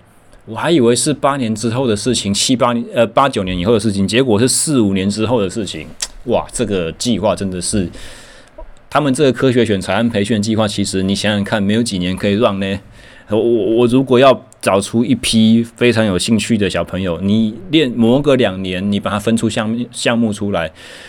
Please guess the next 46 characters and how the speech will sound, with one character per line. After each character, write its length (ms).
你 140
就 100
只 160
剩 180
下 180
两 180
年 160
可 120
以 40
让 120
他 80
去 120
参 180
加 140
国 180
际 160
赛， 160
累 100
积 160
经 280
验 180
和 380
提 280
升 180
竞 180
技 160
实 220
力 140
耶。 320
然 180
后 100
在 260
二 180
零 180
二 100
八 220
年 160
的 100
时 200
候， 100
这 100
些 240
国 220
高 160
中 200
生 360